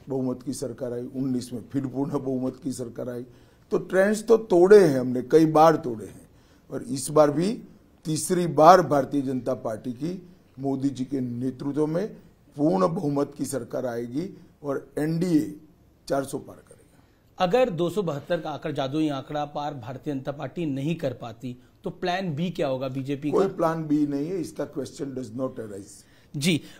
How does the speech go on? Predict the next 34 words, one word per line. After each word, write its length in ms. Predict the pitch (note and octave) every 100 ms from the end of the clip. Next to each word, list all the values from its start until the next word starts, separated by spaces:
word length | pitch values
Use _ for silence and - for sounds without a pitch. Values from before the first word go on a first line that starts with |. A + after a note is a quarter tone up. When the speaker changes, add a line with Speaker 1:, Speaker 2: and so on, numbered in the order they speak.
| -
Speaker 2:
प्रियंका 280 | A#3 A#3 C#4
गांधी 300 | B3+ B3 C4
ने 100 | C4+
एक 120 | G3+
हाल 160 | F3+
ही 100 | G3
में 200 | G#3+ A3
इंटरव्यू 300 | F3+ F#3+ G3+
दिया 220 | E3 E3 C3
था 200 | C3 F3 - - -
और 280 | D3+ D#3+ E3
उस 240 | F#3 F3+
इंटरव्यू 340 | F3+ E3 F3+
में 140 | F3+ F3
कहा 280 | D3 D3 F#3+ - - -
कि 560 | A3 A#3+ B3 C4 C4 B3+ - - - _
कांग्रेस 440 | G3 G3 A#3 C#4+ -
की 120 | C4+
वजह 260 | E3+ F#3
से 160 | G#3+ A#3+
इस 120 | G#3+
देश 260 | C#3 F3 F3
के 100 | G3+
अंदर 200 | F#3+ G3
लोकतंत्र 520 | D#3+ E3 E3 D3 C#3+
है। 160 | C#3+ - - -
अगर 180 | G3 A#3
एक 180 | A#3+ -
चाय 200 | E3+ G#3+
वाला 240 | A3+ G3+
भी 120 | F#3+
प्रधानमंत्री 600 | E3+ D#3+ D3+ D#3+ D#3 D#3+
बना 200 | D3+ D3
है 240 | D#3 G#3